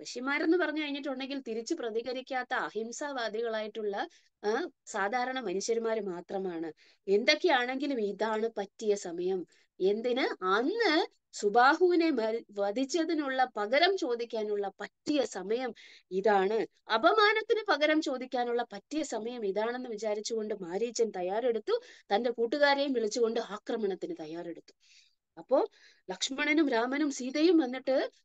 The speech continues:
മുമ്പോട്ട് നടക്കുമ്പോ തങ്ങളുടെ നേരെ അപ്രതീക്ഷിതമായിട്ട് പാഞ്ഞു വരുന്ന വന്യജീവികളെയാണ് കാണുന്നത്. പക്ഷേ വന്യജീവികളാണെന്ന്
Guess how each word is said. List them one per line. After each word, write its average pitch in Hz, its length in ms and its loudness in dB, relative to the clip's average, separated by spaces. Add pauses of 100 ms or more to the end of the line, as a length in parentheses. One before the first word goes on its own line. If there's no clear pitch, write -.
(120)
മുമ്പോട്ട് 302 380 2
നടക്കുമ്പോ 262 500 0
തങ്ങളുടെ 330 560 2
നേരെ 370 240 2
അപ്രതീക്ഷിതമായിട്ട് 349 1040 2
പാഞ്ഞു 277 380 2
വരുന്ന 311 460 0 (360)
വന്യജീവികളെയാണ് 294 1160 4
കാണുന്നത്. 190 600 -4 (540)
പക്ഷേ 370 480 0
വന്യജീവികളാണെന്ന് 415 1080 2